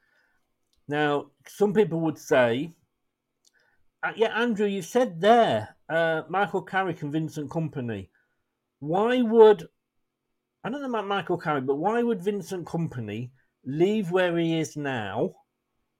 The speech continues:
in, in a fantastic Burnley side?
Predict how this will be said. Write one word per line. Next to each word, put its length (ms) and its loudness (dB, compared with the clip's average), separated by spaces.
in, 140 -8
in 140 -2
a 80 -2
fantastic 920 -2
Burnley 380 4
side? 540 -2